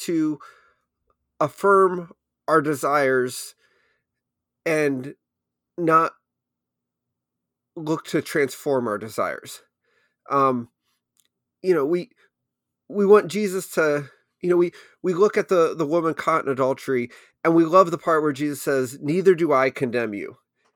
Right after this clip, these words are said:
You know, and that's the first thing he says to her. That's a hugely important thing. It's a, it's a thing that I think a lot of Christians overlook when we want to get into the, the, the game of, of holding others accountable to,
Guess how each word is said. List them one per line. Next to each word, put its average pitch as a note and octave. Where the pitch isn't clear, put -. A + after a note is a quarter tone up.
You F3
know, -
and G#3
that's A#3+
the B3+
first B3+
thing A3+
he G3+
says G#3
to D#3+
her. C3+
That's F#3+
a F3+
hugely A3+
important F3+
thing. E3
It's E3
a, G3
it's -
a G#3+
thing A#3+
that A3
I G3+
think G#3+
a D3+
lot F3
of -
Christians F3+
overlook D3+
when D#3+
we D#3
want D3+
to D#3+
get C#3
into B2+
the, B2+
the, B2
the A#2+
game B2
of, A#2
of B2
holding D#3+
others D3
accountable B2+
to, A#2+